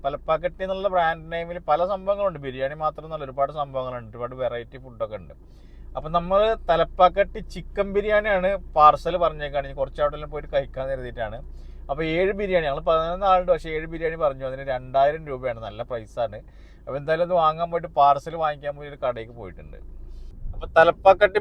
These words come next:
ബിരിയാണി പാർസൽ വാങ്ങിയിട്ട് ഞങ്ങൾ മുന്നേക്ക് പോവാണ്. ഇനി എവിടെയെങ്കിലും നല്ല തണലുള്ള സ്ഥലം കണ്ട്, അവിടെ ഒരു ഭയങ്കര തിരക്കാണ്, സിറ്റി ഒക്കെ അല്ലേ, അപ്പൊ അവിടെ പുറത്തിരുന്ന് കഴിക്കാൻ കുറച്ച് ബുദ്ധിമുട്ടാണ്.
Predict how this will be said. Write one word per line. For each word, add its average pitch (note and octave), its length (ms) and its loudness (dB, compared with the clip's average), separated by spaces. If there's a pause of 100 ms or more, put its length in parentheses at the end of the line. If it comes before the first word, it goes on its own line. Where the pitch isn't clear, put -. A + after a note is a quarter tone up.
ബിരിയാണി G3 300 2 (120)
പാർസൽ E3 400 10 (100)
വാങ്ങിയിട്ട് E3 460 4 (160)
ഞങ്ങൾ C#3 200 -4 (100)
മുന്നേക്ക് B2 440 -12
പോവാണ്. A2 340 -8 (140)
ഇനി A#2+ 160 -18
എവിടെയെങ്കിലും B2+ 380 -2
നല്ല C3+ 200 0 (200)
തണലുള്ള C3 460 0
സ്ഥലം B2+ 300 2
കണ്ട്, A#2+ 140 -4
അവിടെ C#3 160 4 (120)
ഒരു D3+ 100 0 (180)
ഭയങ്കര C#3 240 0 (120)
തിരക്കാണ്, A#2 600 0
സിറ്റി - 320 -10
ഒക്കെ A#2 120 -2
അല്ലേ, G2 120 -2
അപ്പൊ G#2 140 -6
അവിടെ A#2+ 200 -2
പുറത്തിരുന്ന് C#3 440 -2
കഴിക്കാൻ B2+ 400 0
കുറച്ച് C#3 260 -6
ബുദ്ധിമുട്ടാണ്. G#2 480 -8